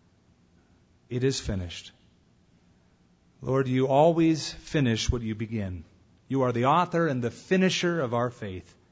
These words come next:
You made promises for hundreds of years.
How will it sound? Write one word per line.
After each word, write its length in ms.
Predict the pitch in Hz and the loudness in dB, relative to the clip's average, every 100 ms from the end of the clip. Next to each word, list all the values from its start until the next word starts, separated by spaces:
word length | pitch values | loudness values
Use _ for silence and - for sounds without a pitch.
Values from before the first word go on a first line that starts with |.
| _ _ _ _ _ _ _ _ _ _ _ _ _ _ _ _ _ _ _ _ _ _ | _ _ _ _ _ _ _ _ _ _ _ _ _ _ _ _ _ _ _ _ _ _
You 160 | 123 123 | -4 0
made 220 | 123 123 | 0 0
promises 720 | 143 147 151 147 160 160 - - _ _ _ _ _ | -2 0 0 -2 -6 -6 -12 -18 _ _ _ _ _
for 180 | _ 123 | _ -6
hundreds 720 | 110 151 156 156 143 127 123 131 | 0 2 2 0 -2 -8 -6 -4
of 120 | 110 | 0
years. 580 | 143 160 170 165 - | 2 4 2 0 -4